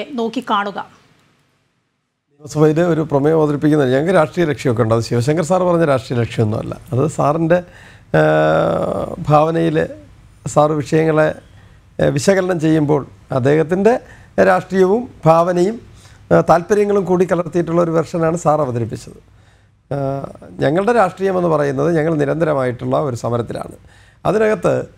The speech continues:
Speaker 2: ആ, ഈ പറയുന്നത് പോലെ ഏതെങ്കിലും ഒരു വിഭാഗത്തിൻ്റെ കുറച്ച് വോട്ട് ഇങ്ങോട്ട്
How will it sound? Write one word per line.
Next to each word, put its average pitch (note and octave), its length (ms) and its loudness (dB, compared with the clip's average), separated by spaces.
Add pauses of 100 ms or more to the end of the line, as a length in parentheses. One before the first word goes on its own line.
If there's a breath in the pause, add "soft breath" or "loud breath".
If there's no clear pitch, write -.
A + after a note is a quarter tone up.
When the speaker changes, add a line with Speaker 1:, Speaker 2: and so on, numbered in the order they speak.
(220)
Speaker 2:
ആ, D#3+ 40 -2 (520)
ഈ E3 40 2 (100)
പറയുന്നത് D#3+ 380 -2
പോലെ D#3 220 0
ഏതെങ്കിലും E3+ 440 0
ഒരു D#3 160 0
വിഭാഗത്തിൻ്റെ C#3 560 -2 (500)
കുറച്ച് C#3+ 300 -4
വോട്ട് E3+ 360 0 (240)
ഇങ്ങോട്ട് D3 240 0